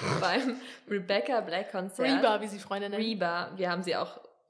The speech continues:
Speaker 1: immer in unseren Zweiergesprächen Reba genannt. Ganz cool. Ähm, und ich wär eigentlich,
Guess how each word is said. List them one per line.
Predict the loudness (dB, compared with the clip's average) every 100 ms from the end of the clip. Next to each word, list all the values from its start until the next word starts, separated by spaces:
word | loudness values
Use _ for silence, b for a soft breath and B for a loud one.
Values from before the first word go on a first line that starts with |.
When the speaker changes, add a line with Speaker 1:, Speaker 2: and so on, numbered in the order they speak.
| -16 -6
Speaker 1:
immer | -4 -2 -2 -4
in | -4 -4
unseren | -4 -4 -4 -6 -8
Zweiergesprächen | 0 2 2 -2 -4 -4 -2 -2
Reba | 0 0 0
genannt. | 0 0 -2 -8 -18 _
Ganz | -6 -6 -6
cool. | -6 -6 B B B B
Ähm, | 0 2
und | 0 -2
ich | -4 2
wär | 2 2
eigentlich, | 0 -4 -8